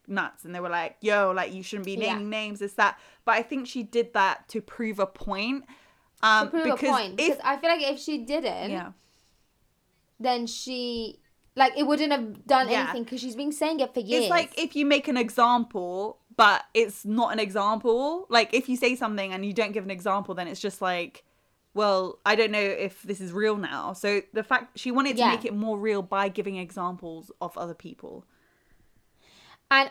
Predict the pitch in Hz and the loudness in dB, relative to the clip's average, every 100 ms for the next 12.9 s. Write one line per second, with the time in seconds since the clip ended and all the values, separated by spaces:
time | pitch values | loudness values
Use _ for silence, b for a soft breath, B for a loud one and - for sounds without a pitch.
0 | - 339 403 359 247 233 226 214 262 254 | 4 6 6 4 4 6 4 4 0 0
1 | - 247 220 214 202 - 214 214 214 220 | -2 -2 -2 -4 -10 -4 -4 -4 -8 -10
2 | 214 269 254 214 226 214 208 - _ _ | -2 0 0 -2 0 2 0 0 _ _
3 | _ _ _ - 233 233 - 403 427 - | _ _ _ 0 0 0 2 4 4 2
4 | - - 294 285 269 262 302 _ _ _ | -4 -6 -4 -4 -8 -10 -14 _ _ _
5 | _ _ _ _ _ _ _ _ _ _ | _ _ _ _ _ _ _ _ _ _
6 | 208 254 330 370 247 208 233 233 220 220 | -6 -2 2 0 0 4 8 8 6 0
7 | 196 _ _ _ - 233 220 220 220 220 | 0 _ _ _ -4 -4 -2 -2 0 0
8 | 214 - - 254 247 285 359 311 247 226 | -2 -10 0 2 2 0 -2 4 6 6
9 | 190 208 185 175 - - 220 262 247 247 | 4 -2 -2 -4 -6 -8 -6 -6 -4 -4
10 | 302 302 302 277 247 247 B B - 302 | -2 2 4 4 2 -2 B B -6 0
11 | 311 247 240 190 220 214 214 226 220 220 | 2 4 4 4 4 4 2 -2 -4 -2
12 | 214 202 196 - - 214 208 185 160 | 0 2 0 -6 -10 -8 -4 -4 -4